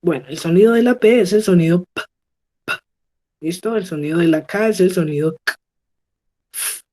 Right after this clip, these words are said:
Sh, S, etcétera, etcétera. Todos estos sonidos, ¿sí? Son sonidos de consonantes, por eso no hay que abrir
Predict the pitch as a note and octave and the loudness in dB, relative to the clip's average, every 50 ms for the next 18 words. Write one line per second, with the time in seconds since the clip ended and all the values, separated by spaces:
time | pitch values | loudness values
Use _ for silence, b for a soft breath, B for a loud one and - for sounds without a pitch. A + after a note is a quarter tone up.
0 | _ _ _ _ _ _ _ _ _ _ _ - - - - - - _ _ _ | _ _ _ _ _ _ _ _ _ _ _ -12 -10 -8 -8 -10 -12 _ _ _
1 | _ _ _ _ _ - - - - - - - - _ _ _ _ _ _ _ | _ _ _ _ _ -14 -12 -10 -10 -10 -12 -16 -20 _ _ _ _ _ _ _
2 | _ - D#3+ D#3 - - E3 D#3+ D3 - D#3 D3 C#3 C#3+ - - A#2+ - - - | _ -10 -8 -8 -6 -6 -6 -4 -2 -2 -2 -2 -2 -4 -8 -14 -16 -18 -20 -20
3 | _ _ _ _ _ _ _ _ _ _ _ - G#3 A#3+ B3 A#3+ A3 A#3+ A3+ - | _ _ _ _ _ _ _ _ _ _ _ -2 2 2 2 2 2 0 0 2
4 | A3+ A3 G#3+ A#3 A3+ A3 G#3+ G3 F#3 G3+ C4 C4 - - _ _ _ _ _ _ | 2 2 2 2 2 2 4 4 4 4 2 0 -4 -8 _ _ _ _ _ _
5 | _ _ - - - D3+ D#3 G3 A3+ - _ _ _ _ - - E3 D3+ C#3+ C#3 | _ _ -20 -10 -4 -2 -2 -2 -2 -6 _ _ _ _ -12 -10 -8 -8 -6 -6
6 | D#3 D#3+ E3 D#3+ E3 E3 D#3+ D#3 C#3+ C#3 - - - F#3 G3 G3 F#3+ F3+ F#3+ F#3+ | -4 -2 0 2 2 2 2 0 -4 -8 -8 -4 0 0 2 2 0 0 0 2
7 | F#3+ F3 D3+ C#3+ C#3+ C#3+ F3+ A3 B3+ - - _ _ _ _ _ _ _ _ _ | 2 0 0 -2 -4 -2 -2 -4 -4 -4 -10 _ _ _ _ _ _ _ _ _
8 | _ _ _ _ _ _ - E3 D3+ D3 C#3 C#3+ D#3+ D#3+ D#3+ E3 D#3 D#3 D#3+ D#3 | _ _ _ _ _ _ -10 -6 -6 -6 -6 -4 -2 -2 -2 0 0 -2 -2 -4
9 | D#3 - E3+ D#3 D#3+ D#3+ D#3+ D#3+ | -4 -4 -2 0 0 0 0 -2